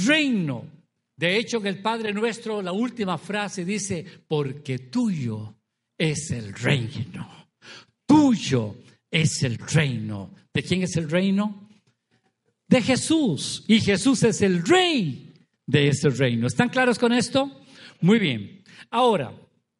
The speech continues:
este es un reino de poder. Es un reino sobrenatural. Es un reino espiritual, que eso es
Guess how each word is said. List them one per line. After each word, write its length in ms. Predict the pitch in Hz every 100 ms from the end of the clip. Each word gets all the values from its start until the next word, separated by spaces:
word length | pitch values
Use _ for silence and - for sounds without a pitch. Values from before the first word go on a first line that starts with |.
| _ _ _ _ _ - - _ _ _ _ _ _ _ _ _
este 280 | - 277 -
es 120 | 277
un 160 | 320 294 233
reino 720 | 240 196 165 143 139 147 - - _ _ _ _ _ _
de 280 | 135 - 160
poder. 480 | 147 151 147 131 104 - - _ _ _ _ _ _ - -
Es 240 | 233 -
un 160 | 311 294
reino 720 | 220 262 269 277 277 269 - -
sobrenatural. 1300 | - - 240 208 170 156 139 139 135 139 135 104 98 _ _ _ _ _ _ -
Es 260 | 233 -
un 220 | 285 311 262
reino 680 | 226 202 185 180 196 190 - - _ _
espiritual, 1040 | 180 - - 233 233 240 269 294 302 269 -
que 380 | 185 185 247
eso 360 | 285 - 208 180
es 440 | 269 302 - -